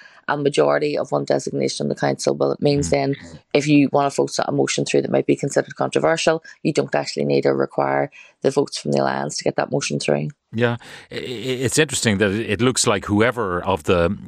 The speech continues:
Speaker 2: three blocs is to, uh, dominate in numerical terms, just the way the numbers fall, they're always going to need, uh,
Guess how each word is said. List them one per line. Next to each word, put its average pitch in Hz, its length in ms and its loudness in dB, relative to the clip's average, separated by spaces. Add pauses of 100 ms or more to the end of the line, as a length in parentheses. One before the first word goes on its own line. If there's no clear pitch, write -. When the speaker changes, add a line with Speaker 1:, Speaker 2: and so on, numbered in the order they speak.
Speaker 2:
three 120 260 0
blocs 92 380 -2
is 95 160 -2
to, 87 460 0
uh, 90 100 -4
dominate 90 560 0
in 85 340 -2
numerical 95 480 0
terms, 85 420 -2 (1000)
just 135 220 -2
the 120 80 -2
way 101 280 4
the 92 180 0
numbers 101 500 2
fall, 117 640 -2 (100)
they're 110 260 0
always 131 440 4
going 110 180 2
to 107 80 4
need, 101 340 2 (320)
uh, 95 220 -6